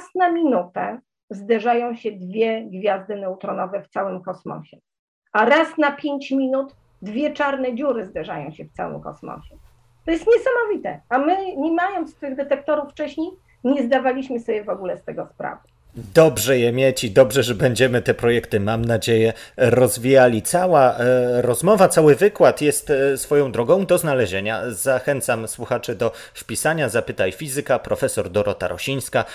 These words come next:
Speaker 2: Na pewno znajdziecie i, e, wykład polecam. Na koniec naszej rozmowy zapytam, czy o tych rzeczach, o których my dzisiaj rozmawialiśmy, czasem śni się po nocach?
Speaker 1: Po nocach się nie śni, natomiast, e,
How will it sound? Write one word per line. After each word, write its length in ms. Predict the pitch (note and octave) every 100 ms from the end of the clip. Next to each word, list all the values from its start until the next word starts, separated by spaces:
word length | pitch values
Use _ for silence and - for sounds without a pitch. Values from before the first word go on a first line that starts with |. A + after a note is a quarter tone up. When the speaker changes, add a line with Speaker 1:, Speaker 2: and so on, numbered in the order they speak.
| -
Speaker 2:
Na 200 | A2 A#2+
pewno 460 | - B2 A2+ A2 A2
znajdziecie 560 | A2+ G#2 A#2+ A#2+ B2+
i, 220 | - G#2+ - -
e, 120 | A#2
wykład 440 | F#2 B2+ - A#2+ -
polecam. 520 | B2+ A2 G#2 G#2+ G2+
Na 120 | B2
koniec 400 | - G3 B2 -
naszej 300 | A2+ G2 A2+
rozmowy 420 | A2 A2+ B2 A2+
zapytam, 420 | A2 G#2+ C3 A#2+ A2 - -
czy 140 | C#3+
o 100 | E3+
tych 180 | F3+ D4+
rzeczach, 380 | G#3+ F3 C#3+ C3
o 40 |
których 300 | - B2+ A#2
my 100 | B2
dzisiaj 280 | G2+ - A2+
rozmawialiśmy, 760 | A2+ A2+ G#2 A2+ G#2+ - A2+ G#2 - - - _ -
czasem 320 | C#3 B2+ B2+
śni 200 | - A#2+
się 120 | A2
po 120 | - G2+
nocach? 540 | F2+ - D4+ - _ _ - _ _ _ _ _ _ _ _ -
Speaker 1:
Po 100 | -
nocach 320 | A#4 D5+ B4 -
się 180 | -
nie 240 | D4+ A#3+ G#3+
śni, 400 | - - F3 C4
natomiast, 800 | D4+ D#4 D#4+ E4 D#4+ D#4+ D#4+ -
e, 360 | D#4+ D4+ D4